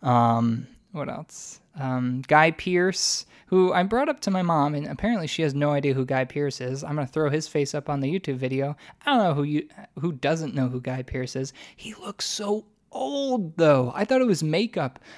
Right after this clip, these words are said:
but then they showed a behind-the-scenes thing. He just has, he's old hair, he's wrinkly, he's, he's an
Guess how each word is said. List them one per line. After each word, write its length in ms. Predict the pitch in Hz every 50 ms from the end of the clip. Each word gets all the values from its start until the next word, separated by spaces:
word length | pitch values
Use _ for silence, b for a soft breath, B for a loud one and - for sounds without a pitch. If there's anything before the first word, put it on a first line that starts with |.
| B B
but 140 | 196 175
then 120 | - 214 214
they 100 | 214 202
showed 200 | - - 220 208
a 20 |
behind-the-scenes 720 | 196 208 190 190 202 208 208 190 - - 294 302 277 240 -
thing. 200 | - 165 143 143
He 100 | 190 214
just 240 | - 262 247 -
has, 220 | - 240 226 202 B B B B B B B B
he's 220 | - 185 185 208 - _
old 340 | - 175 185 208 226 214 196
hair, 720 | 165 - 185 180 190 202 202 208 214 208 208 208 208 196 B B B B B
he's 220 | B 170 143 143
wrinkly, 480 | 147 175 208 226 226 - - 220 233 214
he's, 200 | 196 202 214 -
he's 200 | 220 196 156 170
an 140 | 190 190